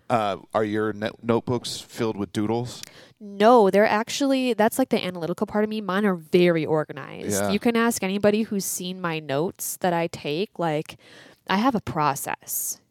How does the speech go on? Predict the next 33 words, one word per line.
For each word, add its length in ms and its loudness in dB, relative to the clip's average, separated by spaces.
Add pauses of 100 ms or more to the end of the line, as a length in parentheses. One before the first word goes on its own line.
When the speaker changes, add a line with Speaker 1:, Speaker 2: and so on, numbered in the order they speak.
(120)
Speaker 2:
It's 160 0
Speaker 1:
Yeah. 60 -6
Speaker 2:
very, 380 6
like, 340 0
it, 140 2
it's 160 -10
very, 340 2
it's 140 -2
a 20 0
concrete 600 -2
process, 460 -2
and 80 -2
it 100 -6
works 380 -4
for 120 -14
me, 100 -14
but 140 -4
it's 160 -6 (120)
different 480 -4
for 220 -6
every 300 -6
single 260 -14
class. 480 -10
Like, 160 -2
I've, 220 -2
like, 180 0
d-, 120 -4
I 40 -2
Speaker 1:
Interesting. 260 -4
Speaker 2:
just 360 0
noticed 380 -6
that, 340 -2
like, 320 -2